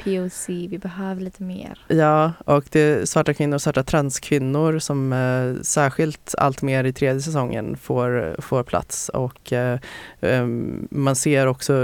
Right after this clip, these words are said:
Speaker 2: runt omkring, alltså det är mer strukturen, alltså det är inte det här individualiserande heller,
Speaker 1: Ja.
Speaker 2: utan man ser liksom,
Speaker 1: De kan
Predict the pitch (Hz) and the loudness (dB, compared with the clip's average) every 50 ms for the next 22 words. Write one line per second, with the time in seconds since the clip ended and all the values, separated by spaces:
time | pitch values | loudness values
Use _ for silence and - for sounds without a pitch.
0 | 127 120 - - 139 135 131 131 127 - 131 131 - - 156 156 147 139 131 127 | 2 0 0 0 2 2 2 2 0 0 -2 -2 0 2 2 2 4 2 2 0
1 | 127 120 - 131 131 127 131 131 127 123 127 131 - - - - - - - - | 0 0 0 0 0 0 2 2 2 0 0 -2 -4 -8 -16 -16 -16 -16 -16 -18
2 | - - - - - - - - - 143 131 - - 160 151 147 139 139 139 147 | -18 -20 -18 -12 -8 -6 -2 2 2 2 2 2 2 2 4 4 4 4 4 4
3 | 151 147 139 131 - 139 139 135 131 123 - 135 131 127 127 120 120 120 120 120 | 4 4 4 4 2 2 2 2 2 2 0 2 2 4 4 4 4 2 2 0
4 | 127 - - - - - - - 135 127 123 123 127 135 135 127 135 135 131 131 | -2 -4 -8 -14 -16 -6 -2 -2 0 0 0 -2 0 0 0 2 2 0 0 0
5 | 127 - - 151 151 143 131 123 120 123 127 127 151 143 135 - 196 - - 110 | 0 0 2 2 4 4 4 2 2 2 2 2 4 2 2 2 2 2 0 0
6 | 127 - 127 127 123 123 120 - - 135 127 123 127 127 127 - - - - 50 | -2 -2 -2 -2 -2 -2 -2 -2 -2 -2 -2 -2 -4 -4 -4 -4 -4 -4 -4 -4
7 | - - 131 - - - - - - 220 214 202 - - | -6 -8 -8 -10 -12 -14 -10 -4 -2 -2 -2 0 0 0